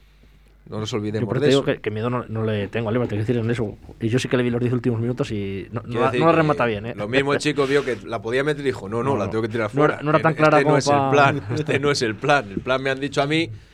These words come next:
Speaker 1: que tenemos que perder uno cero, que ellos ya nos van a ir haciendo los favores de irle ganando a todos los demás.
Speaker 2: Es
Speaker 1: Sin,
Speaker 2: verdad.
Speaker 1: sin tenerles que pagar nada. Por cierto,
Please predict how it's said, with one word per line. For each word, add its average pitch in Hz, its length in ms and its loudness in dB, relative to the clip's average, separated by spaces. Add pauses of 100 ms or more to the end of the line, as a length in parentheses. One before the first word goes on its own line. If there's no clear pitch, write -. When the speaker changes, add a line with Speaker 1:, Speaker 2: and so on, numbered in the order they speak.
(180)
Speaker 1:
que 113 140 -2
tenemos 131 360 -2
que 170 140 0
perder 143 340 -4
uno 170 200 0
cero, 156 320 -2
que 156 80 0
ellos 160 180 2
ya 151 120 2
nos 135 120 0
van 135 140 0
a - 20 0
ir 123 80 0
haciendo 113 320 -2
los 139 100 0
favores 131 460 0 (500)
de 123 100 2
irle 135 140 4
ganando 120 340 2
a 107 60 -2
todos 110 160 -2
los 95 160 -4
demás. 85 480 -14
Speaker 2:
Es - 80 -12
Speaker 1:
Sin, 131 140 -2
Speaker 2:
verdad. 107 240 -2
Speaker 1:
sin 131 220 -4
tenerles 131 440 -2
que 147 120 -2
pagar 117 360 -4
nada. 117 280 -6
Por 104 120 -10
cierto, 123 260 -10